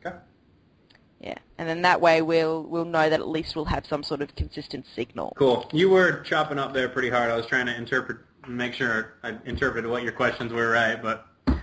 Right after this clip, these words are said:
Speaker 2: You were doing fantastically.
Speaker 1: <laughs>
Speaker 2: <laughs> You were doing fantastically, so that's all good.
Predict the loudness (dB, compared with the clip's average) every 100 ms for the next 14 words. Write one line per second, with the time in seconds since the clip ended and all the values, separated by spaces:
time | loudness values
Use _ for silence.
0 | -8 -10 0 2 6 4 6 2 0 -2
1 | -4 0 0 0 0 -6 -10 -8 -8 -6
2 | -8 -8 -12 -14 -18 -4 4 6 8 6
3 | 4 2 -2 -4 -8 -10 -12 -14 _ _
4 | _ -16 -16 -16 _ _ _ -14 -12 -10
5 | -10 -10 -4 0 0 -2 -14 -16 -16 -16
6 | -20 -18 -12 -8 -8 -8 -12 _ _ -20
7 | _ _ _ _ _ _ _ _ -20 -12
8 | -8 -8 -6 -4 -4 -4